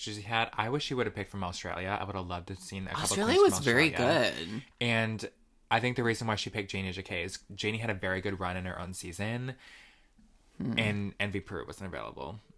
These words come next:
Speaker 1: I mean, Envy Peru would have been my
Speaker 2: I did
Speaker 1: first
Speaker 2: not watch
Speaker 1: choice.
Speaker 2: Holland. Is
Speaker 1: I
Speaker 2: it, is it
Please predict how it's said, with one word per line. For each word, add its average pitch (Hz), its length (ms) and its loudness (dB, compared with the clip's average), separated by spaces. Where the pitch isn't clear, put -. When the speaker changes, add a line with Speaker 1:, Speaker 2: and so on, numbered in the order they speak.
Speaker 1:
I 113 60 -4
mean, 98 120 -2
Envy 95 300 -4
Peru 95 340 -2
would 87 80 -4
have - 80 -6
been 90 100 -2
my - 80 12
Speaker 2:
I - 20 12
did 175 100 8
Speaker 1:
first 220 80 2
Speaker 2:
not 170 200 10
watch 123 160 12
Speaker 1:
choice. 110 80 4
Speaker 2:
Holland. 104 600 2
Is 143 80 12
Speaker 1:
I 156 100 12
Speaker 2:
it, 160 180 8
is 214 80 10
it 113 40 8